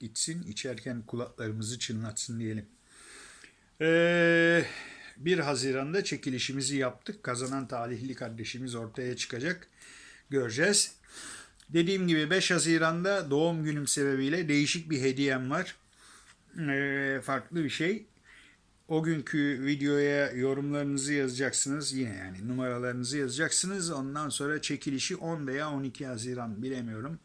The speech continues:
Ee, ilerleyen günlerde karar veririz. Herkes merakla bekliyor.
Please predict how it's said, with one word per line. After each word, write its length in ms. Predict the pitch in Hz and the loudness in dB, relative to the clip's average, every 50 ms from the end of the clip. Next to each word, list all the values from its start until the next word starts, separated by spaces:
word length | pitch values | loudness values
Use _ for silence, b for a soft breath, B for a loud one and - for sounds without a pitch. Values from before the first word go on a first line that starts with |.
| _ _ _ _ _ B B B B B B B B B B B B B _ _ _ _ - | _ _ _ _ _ B B B B B B B B B B B B B _ _ _ _ -20
Ee, 40 | - - - 50 50 - - - - - - - - - - 123 | -20 -20 -18 -16 -16 -16 -16 -16 -18 -20 -20 -20 -20 -20 -14 -12
ilerleyen 500 | 127 120 113 110 110 117 117 117 117 113 | -10 -8 -6 -4 -4 -4 -6 -6 -6 -6
günlerde 420 | 117 117 120 117 117 110 110 107 | -6 -6 -6 -6 -6 -6 -6 -8
karar 380 | 107 - 113 110 113 113 107 110 | -8 -8 -8 -8 -8 -8 -8 -6
veririz. 540 | 110 107 95 104 139 156 - - - - - B B B B B B B B _ - | -6 -6 -6 -8 -6 -4 -4 -2 -2 -4 -8 B B B B B B B B _ -12
Herkes 760 | - 135 139 135 110 - - 139 127 110 - - - - - | -8 -8 -8 -8 -8 -4 -4 -2 -2 0 0 0 0 0 -2
merakla 520 | 131 123 123 131 143 139 - - 143 135 | -2 -2 0 0 -2 -2 -2 -6 -4 0
bekliyor. 500 | 139 139 135 - - 185 175 170 170 170 | 0 0 -2 -2 -4 -2 -2 -2 -2 -2